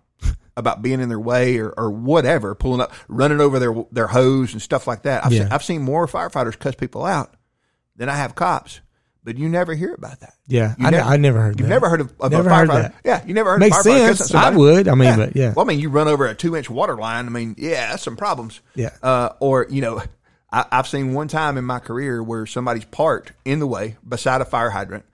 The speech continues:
Speaker 1: and they busted out their dang window to get
Speaker 2: Mm-hmm.
Speaker 1: the
Speaker 2: And put it neutral and roll it out of the way.
Speaker 1: Yeah. Or they busted out the window on both sides and just run the hose right through their car.
Speaker 2: That's hilarious.
Speaker 1: You know, but, uh, but y-, you don't, you don't hear about that.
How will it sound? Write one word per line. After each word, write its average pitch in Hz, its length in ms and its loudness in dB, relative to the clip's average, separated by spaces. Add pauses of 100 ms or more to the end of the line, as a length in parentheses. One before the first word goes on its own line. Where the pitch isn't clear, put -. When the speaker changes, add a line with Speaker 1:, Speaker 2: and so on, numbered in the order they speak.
(240)
Speaker 1:
and 104 100 -10
they 120 100 -2
busted 110 480 -16
out 139 140 -12
their 135 120 -8
dang 156 240 -10
window 147 400 -10 (200)
to 113 100 -8
get 113 140 -2
Speaker 2:
Mm-hmm. - 40 -4
Speaker 1:
the 113 180 -8 (100)
Speaker 2:
And 113 120 -4
put 139 120 4
it 139 120 -4
neutral 139 380 4
and 113 100 0
roll 123 240 4
it 131 80 4
out 127 140 4
of 131 60 2
the 135 60 6
way. 143 360 4
Speaker 1:
Yeah. 196 140 -2 (340)
Or 185 220 4
they 143 120 -2
busted 147 360 -6
out 165 140 -2
the 127 60 -6
window 180 460 -8
on 123 100 -4
both 156 200 -2
sides - 180 -10
and 139 80 -10
just 120 140 -10
run 120 140 -6
the 135 60 -6
hose 151 240 -4
right - 140 -6
through 160 140 -10
their 135 80 -10
car. - 280 -12 (100)
Speaker 2:
That's 120 140 -2
hilarious. 104 800 -2
Speaker 1:
You 131 100 -6
know, 147 160 -4 (220)
but, 131 300 -2
uh, 117 320 -4 (340)
but 131 180 -12
y-, - 140 -20 (100)
you 156 200 -8
don't, 202 260 -4
you 180 100 -8
don't 202 160 -6
hear 220 220 -10
about 123 240 -16
that. - 200 -20